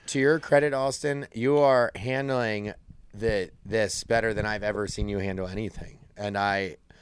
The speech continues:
I, not <coughs> selfishly, but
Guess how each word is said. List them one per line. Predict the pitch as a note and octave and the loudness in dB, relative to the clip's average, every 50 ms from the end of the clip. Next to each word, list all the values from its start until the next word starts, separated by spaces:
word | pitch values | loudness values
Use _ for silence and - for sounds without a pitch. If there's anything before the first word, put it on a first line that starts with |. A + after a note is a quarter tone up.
| - - - - - _ _ _ _ - | -20 -20 -20 -20 -20 _ _ _ _ 0
I, | A2 A2 G#2+ G#2 G#2 G2+ F#2+ - - _ _ _ _ _ _ _ _ _ _ _ - - _ _ _ _ _ - - - | 2 2 4 2 2 0 -4 -6 -12 _ _ _ _ _ _ _ _ _ _ _ -20 -20 _ _ _ _ _ -10 -4 0
not | D#3+ E3 D#3 - A#2 | 2 2 2 0 -2
<coughs> | - | -4
selfishly, | - - A#2+ B2 C#3+ D#3 - - C#3 A2+ - - - G#2 G2+ G#2 A2 A2+ | -2 2 4 6 6 6 6 4 2 2 2 0 -2 -2 0 0 0 2
but | G2+ A2+ A2 G#2 - | 4 4 4 4 2